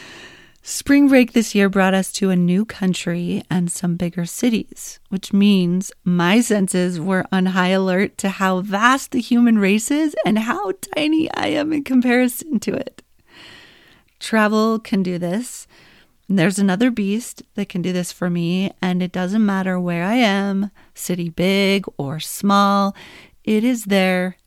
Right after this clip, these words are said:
to remind me, and that beast is social media. I've been trying to be brave lately and getting on the media waves, which for me is uncomfortable.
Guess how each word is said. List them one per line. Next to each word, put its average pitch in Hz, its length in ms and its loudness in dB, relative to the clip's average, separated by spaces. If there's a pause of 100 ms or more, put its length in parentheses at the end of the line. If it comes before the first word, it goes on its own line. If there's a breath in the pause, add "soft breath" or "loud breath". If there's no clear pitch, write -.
to - 160 -4
remind 180 500 0
me, 175 380 -2 (180)
and 175 160 0
that 226 220 2
beast 180 480 -6 (100)
is 190 220 0
social 196 400 0
media. 190 560 0 (760 loud breath)
I've 233 160 4
been 247 140 8
trying 220 240 2
to 208 80 2
be 196 420 2 (840)
brave 185 420 2
lately 185 600 0 (280)
and 208 140 0
getting 190 300 2
on 190 140 2
the 185 80 0
media 185 340 0
waves, 254 500 2 (360 loud breath)
which 233 200 2
for 208 300 0
me 214 640 6
is 233 420 4 (140)
uncomfortable. 220 1120 2